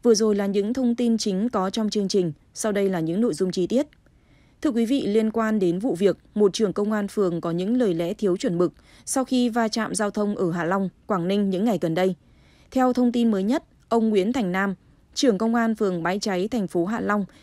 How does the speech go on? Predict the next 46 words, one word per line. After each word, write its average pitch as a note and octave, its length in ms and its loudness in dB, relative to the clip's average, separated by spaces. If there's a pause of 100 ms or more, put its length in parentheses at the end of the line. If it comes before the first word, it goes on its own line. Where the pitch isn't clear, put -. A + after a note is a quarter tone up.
(120)
bị G#3 120 0
cảnh E3+ 220 0
cáo, F3 440 -4
xem A#3+ 260 0
xét C4+ 220 -2
điều G3 180 4
chuyển E3 320 0
do G3+ 220 -2
ứng E3+ 180 -2
xử A#3 220 0
thiếu E3+ 180 0
văn G#3+ 160 -2
hóa F3+ 360 -4 (100)
khi A#3 200 0
va G3 140 0
chạm F3+ 220 -4
giao F#3 160 -2
thông. F#3 220 0 (1160)
Theo A3 140 4
đó, F#3 240 2
quyết D#4+ 140 0
định G#3 240 0
được F#3+ 120 2
Ủy F#3 140 0
ban G#3 220 -2
Kiểm F3+ 200 0
tra G3+ 200 -4
Thành F3+ 240 -4
ủy F3 180 0
Hạ E3 140 -4
Long G3 260 0
công G3 220 -2
bố E3 200 0
vào G#3+ 160 -2
chiều F3 280 -2
hai G3+ 160 -4
mươi G3 120 -2
hai G3 160 -4
tháng F3 200 -6
năm. G3 160 0 (720)
Thành A3+ 180 2
ủy G3+ 220 0
Hạ F#3+ 120 -2
Long A#3+ 240 2
nhận F3+ 140 0
định, F#3 160 6